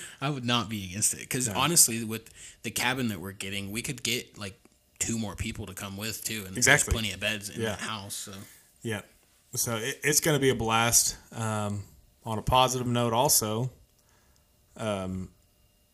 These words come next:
Speaker 2: this trip is going to force Curtis and I to get a new mix board and new microphones.
Speaker 1: Mm-hmm.
Speaker 2: Uh,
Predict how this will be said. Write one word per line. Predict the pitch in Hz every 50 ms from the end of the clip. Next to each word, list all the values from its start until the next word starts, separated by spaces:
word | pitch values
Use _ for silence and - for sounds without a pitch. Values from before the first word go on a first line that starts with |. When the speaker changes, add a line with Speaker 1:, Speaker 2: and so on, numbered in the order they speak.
| _ _ _ -
Speaker 2:
this | 120 120 110 -
trip | - - 120 110 -
is | 110 107
going | 113 107 104 104 101
to | - - 104
force | 98 - - 110 - -
Curtis | - - 101 95 95 - -
and | 101 95
I | 92
to | 92
get | 92 92 90
a | 90
new | 90 90
mix | 90 92 87 - -
board | - 98 98 101 101 98 101
and | 92 87 87 90 90
new | 92
microphones. | 90 90 90 90 - - 92 - - 98 98 101 110 127 123 - -
Speaker 1:
Mm-hmm. | 117 113 117 113 110 107 107 101 131 151 160 156 -
Speaker 2:
Uh, | 113 98 95 92 90 90 92